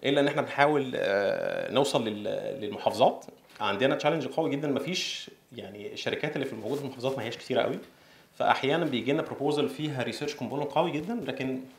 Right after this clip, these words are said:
مفيش شركة. فبدأنا مؤخرًا برضه من أول اعتبارًا من راوند تويلف بدأنا نعمل ماتش ميكنج.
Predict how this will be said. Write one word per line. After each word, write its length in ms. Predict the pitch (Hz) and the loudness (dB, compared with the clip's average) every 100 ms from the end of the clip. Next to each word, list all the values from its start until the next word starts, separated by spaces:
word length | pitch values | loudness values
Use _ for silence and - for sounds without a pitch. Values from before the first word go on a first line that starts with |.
| - - | -20 -10
مفيش 240 | - 151 | -2 0
شركة. 200 | - - - - - - - - - _ _ | 0 -2 -6 -20 -20 -20 -20 -20 -20 _ _
فبدأنا 640 | 110 113 147 170 170 175 | 2 6 6 6 4 2
مؤخرًا 400 | 131 113 - 143 | 0 -4 2 4
برضه 360 | 151 139 165 185 | 8 6 6 0
من 160 | 143 - | -2 2
أول 380 | 135 135 110 - | 4 4 2 0
اعتبارًا 400 | 110 123 131 135 | -2 2 4 6
من 160 | 127 | 6
راوند 600 | 127 143 135 117 110 107 104 | 4 4 2 0 0 0 6
تويلف 260 | 139 233 165 | 6 6 2
بدأنا 320 | - 180 175 160 | 4 4 4 2
نعمل 280 | 175 156 | 2 2
ماتش 240 | 131 131 110 | 0 0 -6
ميكنج. 220 | 95 - | -12 -16